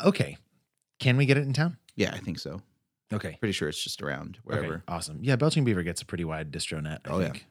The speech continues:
Speaker 1: uh, especially all the way from San Diego.
Speaker 2: Mm-hmm.
Speaker 1: Um, all right.
Speaker 2: No, it's solid. This is a good beer for the weather, I think.
Speaker 1: Yeah.
Speaker 2: Uh, and if you're not into pastry stouts, this could scratch that itch without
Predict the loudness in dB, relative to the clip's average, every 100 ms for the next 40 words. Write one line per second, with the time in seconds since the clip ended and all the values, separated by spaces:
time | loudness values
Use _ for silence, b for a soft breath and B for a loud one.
0 | -14 -10 -10 -10 -8 -6 -6 -6 -8 -8
1 | -10 -10 -10 -14 -16 b b b b _
2 | -2 0 -2 2 4 6 6 4 0 2
3 | 6 6 6 0 4 6 6 8 8 8
4 | 6 2 2 2 6 6 6 4 4 4
5 | 2 0 2 2 0 -6 _ _ -6 -4
6 | 0 0 -2 -4 0 2 2 2 0 0
7 | 2 4 4 4 2 0 0 0 -2 2
8 | 2 2 -6 -4 -6 -4 -4 0 0 0
9 | 0 0 0 -4 -4 -6 0 0 0